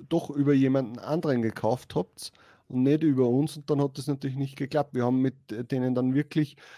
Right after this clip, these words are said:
länger hin und her geschrieben und haben gesagt, "Hey, ihr müsst doch mal genau schauen,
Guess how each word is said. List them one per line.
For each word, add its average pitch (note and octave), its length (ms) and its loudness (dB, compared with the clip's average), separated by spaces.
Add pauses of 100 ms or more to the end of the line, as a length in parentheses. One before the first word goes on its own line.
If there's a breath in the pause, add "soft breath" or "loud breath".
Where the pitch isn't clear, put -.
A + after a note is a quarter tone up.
(160 loud breath)
länger C#3 500 2
hin C3+ 240 0
und C3 160 -4
her C3+ 180 -2
geschrieben C#3 440 -2
und C#3 60 2
haben C#3 120 0
gesagt, C#3 260 0
"Hey, C#3 140 4
ihr C#3 80 4
müsst D3 300 2
doch C#3+ 120 -2
mal C3+ 160 0
genau B2 360 2
schauen, C3+ 500 -2